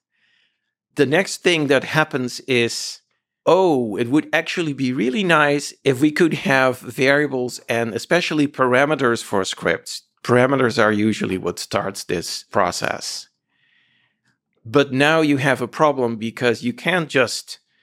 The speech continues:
say the parameters are X, Y, and Z. And so now we, we call, say, let's say X is the input file and Y is the output file. And let's forget about Z for now.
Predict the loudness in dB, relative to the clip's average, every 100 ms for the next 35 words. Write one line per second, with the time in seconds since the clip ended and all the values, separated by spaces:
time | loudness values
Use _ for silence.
0 | _ _ _ _ _ _ -6 2 4 4
1 | 2 -2 -4 2 2 2 0 -2 -2 0
2 | 2 2 2 0 -2 -4 0 2 2 -2
3 | -4 -4 -2 -4 -10 _ _ _ _ _
4 | _ _ _ _ -6 -4 -2 2 4 2
5 | 2 0 0 -2 -8 -16 _ -8 -6 -2
6 | 2 4 2 -2 -6 _ _ -2 2 4
7 | 2 2 2 2 2 -4 -4 -10 -8 -4
8 | -4 -4 -10 -12 -2 2 2 0 -4 -6
9 | -4 -4 -6 -4 -2 -4 -6 -12 -14 -10
10 | -8 -8 -10 -12 -14 -16 -14 -14 -14 -12
11 | -12 -10 -10 -12 -12 -14 -12 -14 -16 -16